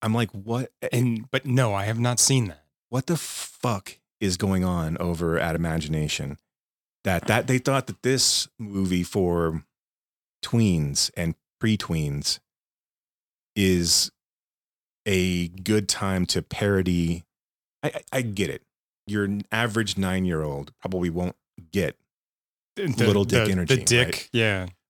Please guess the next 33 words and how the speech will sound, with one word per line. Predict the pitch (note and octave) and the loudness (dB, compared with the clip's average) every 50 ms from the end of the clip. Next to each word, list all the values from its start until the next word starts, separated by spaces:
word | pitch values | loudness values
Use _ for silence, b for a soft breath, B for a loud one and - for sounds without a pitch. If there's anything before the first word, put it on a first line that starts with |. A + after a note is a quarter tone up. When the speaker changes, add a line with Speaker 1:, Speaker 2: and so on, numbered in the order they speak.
| _ - | _ 0
Speaker 1:
But, | A#2 A#2 A2+ - | 2 2 2 2
like, | A#2 A2+ G#2+ G#2 G#2+ | 2 2 2 2 0
really? | G2+ G#2 A2+ B2 C3+ D3 D3+ D#3 D#3+ D3 B2 | 0 2 4 4 4 4 4 2 2 0 -2
Like, | - - B2 G#2 | -2 0 0 2
are, | C3 A#2 - B2 A#2 | 2 2 2 2 2
that, | A2 A2 G#2+ G#2+ C3+ C#3+ C3+ | 2 0 0 0 0 2 2
is | B2 G#2+ | 2 4
that | A#2 B2 B2+ | 4 4 4
how | C3 | 4
you're | C3 A#2+ | 4 4
drawing | A2 G2+ G#2+ G#2 A2+ A2+ G#2 | 4 2 2 2 2 2 4
in | G2+ G#2 G#2 | 4 4 4
your | G2 F2+ | 2 0
parents | - - - F#2 F2 F2+ G#2 A#2+ - | -2 -2 -2 0 0 0 0 -2 -2
by | - - F2+ F2 | -2 0 0 0
bringing | E2 D#2 F#2+ F#2+ G2 G2 F#2+ | 0 2 2 2 4 4 2
in, | F#2+ F#2 F#2+ - | 2 2 0 2
and, | - D#3+ | 0 0
like, | E3 D#3+ - - | 0 0 -4 -4
here's | A#2 C3 - - D3 D#3+ - | -6 -6 -4 0 0 0 0
the | A#2+ | 0
thing. | G2+ F2 - | -2 -4 -2
I | - A2 - | -2 0 0
don't | - A#2+ | 0 2
wanna | A2+ A2 G#2 | 0 0 0
be | F2+ E2+ G2+ G2+ G#2+ | 0 0 2 2 2
some | - - G2 F2+ F2 E2+ D#2+ | 2 2 2 2 0 0 0
red | E2+ F2 F2 E2+ | 0 0 0 2
state | - - - F#2+ F2+ E2+ E2 | 0 0 2 2 0 0 0
fucking | - - F2+ D#2+ - E2 | -2 -4 -4 -4 -4 -4
asshole | - E2 F2+ F2 - - F2 D#2+ | -4 -2 -2 -2 -2 -2 -2 -4
who | C2+ F2+ E2+ | -4 -4 -4
thinks | - - F2+ F2 - - | -4 -2 -2 -2 -2 -4